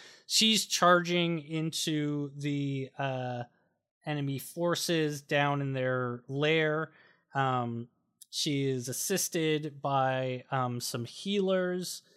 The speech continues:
uh, and some, some, like, uh,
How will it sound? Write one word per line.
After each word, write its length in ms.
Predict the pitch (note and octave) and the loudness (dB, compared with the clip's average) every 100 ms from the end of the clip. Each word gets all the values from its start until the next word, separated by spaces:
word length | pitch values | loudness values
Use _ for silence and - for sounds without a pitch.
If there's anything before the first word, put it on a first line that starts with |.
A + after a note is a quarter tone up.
| _ _ - | _ _ -6
uh, 340 | C#3 C3 B2 A#2+ - | -2 0 -2 -4 -4
and 220 | C#3 B2+ | -4 -2
some, 360 | - C3+ B2 A#2+ D3 _ | -2 -2 -2 -6 -14 _
some, 360 | C#3 - C#3 B2+ | -10 -2 0 0
like, 340 | B2 B2 - - _ _ _ _ _ _ - | 0 -2 -4 -20 _ _ _ _ _ _ -2
uh, 460 | C3+ B2 A#2 A2+ | 0 0 -2 -8